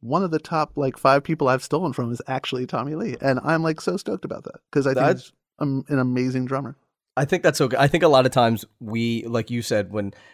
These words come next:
Speaker 2: they're like, "Oh, who's your favorite drummer?" And you're, uh, everyone's like, "Well, I gotta, I gotta say this person. I have to
Speaker 1: Right.
Speaker 2: say this person."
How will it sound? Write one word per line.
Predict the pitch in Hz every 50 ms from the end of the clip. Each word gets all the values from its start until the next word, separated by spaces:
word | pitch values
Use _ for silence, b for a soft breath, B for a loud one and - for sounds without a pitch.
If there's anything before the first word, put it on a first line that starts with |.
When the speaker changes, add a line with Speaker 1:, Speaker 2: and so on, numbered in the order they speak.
| b b
Speaker 2:
they're | - 131
like, | 123 123 170
"Oh, | 175 175
who's | 156 165 151
your | 147 143
favorite | 160 147 135 123
drummer?" | 135 131 127 113
And | 104 104
you're, | 95 - -
uh, | 117 110 -
everyone's | 120 113 117 117 110 107 101
like, | 117 117 -
"Well, | 220 220 208 202
I | 196 180
gotta, | 170 175 165 160 147 - 85
I | 147 139
gotta | 147 143 -
say | - 131
this | 120 123 120 -
person. | - 127 120 - - 110
I | 110
have | 127 123 127
to | 180
Speaker 1:
Right. | 170 123 120
Speaker 2:
say | 131
this | 123 -
person." | - 127 120 - 127 139